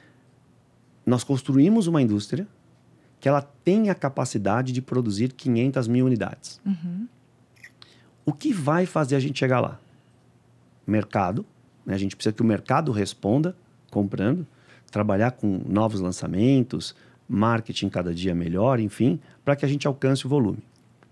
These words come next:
Speaker 1: Que a gente pode chegar, eu não tenho dúvida de que a gente pode chegar. E eu não sei se, é, "Ah, agora eu vou chegar a um milhão?"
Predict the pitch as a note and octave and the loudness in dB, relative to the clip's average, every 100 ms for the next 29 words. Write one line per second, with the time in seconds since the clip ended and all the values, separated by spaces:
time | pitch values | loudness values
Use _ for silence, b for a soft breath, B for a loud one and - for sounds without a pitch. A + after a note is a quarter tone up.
0 | _ _ _ _ _ b b b b b | _ _ _ _ _ b b b b b
1 | b b b _ - G3 D3+ - - B2 | b b b _ 2 4 4 0 0 2
2 | A#2+ - G2+ G2 D3+ A2+ - _ _ - | 2 2 0 2 2 0 -6 _ _ -2
3 | A2+ A#2 C3+ D3+ A#2+ A2 A#2+ B2 C3 F3+ | 2 2 4 2 2 2 4 4 2 0
4 | - _ _ - C3+ B2+ C3 A#2+ B2+ - | -4 _ _ -2 0 2 0 -2 -2 -2
5 | G2+ A#2 - _ b b b b b b | -4 -8 -16 _ b b b b b b
6 | b b b b _ _ _ _ D#3+ G#3+ | b b b b _ _ _ _ 6 8
7 | A3 A#3 - - E3+ G#3+ D3 - _ _ | 8 6 2 2 4 4 0 -4 _ _
8 | - - - - C#3+ A2+ - _ _ _ | -14 -8 -4 2 4 4 -2 _ _ _
9 | _ G#2+ A2 G2+ - _ _ _ _ _ | _ 0 0 0 -6 _ _ _ _ _
10 | - - E3 E3+ A2+ B2 E3 D#3+ C#3+ B2 | -20 -4 0 2 2 2 2 2 0 0
11 | C#3 C3 A2 G#2+ D3 A2 | 2 4 4 4 4 2